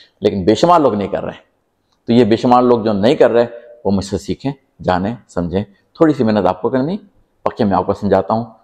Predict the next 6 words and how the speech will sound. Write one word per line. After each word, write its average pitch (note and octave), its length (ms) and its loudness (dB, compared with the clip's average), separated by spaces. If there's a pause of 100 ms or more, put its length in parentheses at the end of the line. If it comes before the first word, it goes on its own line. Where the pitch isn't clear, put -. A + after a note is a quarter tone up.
(120)
ताकि - 220 -6 (140)
आप - 460 -2
इस - 140 -10
महंगाई F#2+ 440 -2
की G#2+ 440 -4 (460)
रेस C#3+ 520 2